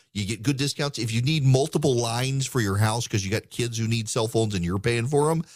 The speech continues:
they'll give you a discount for that as well. You can call them at nine seven two Patriot. Tell them I sent you. You get free activation,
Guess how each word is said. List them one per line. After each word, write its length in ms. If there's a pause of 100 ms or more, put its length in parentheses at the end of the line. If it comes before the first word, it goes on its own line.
(180)
they'll 100
give 160
you 60
a 40
discount 360
for 100
that 160
as 140
well. 240 (400)
You 100
can 160
call 220
them 160
at 80
nine 440
seven 380
two 180
Patriot. 560 (300)
Tell 160
them 160
I 80
sent 320
you. 180
You 120
get 160
free 220
activation, 680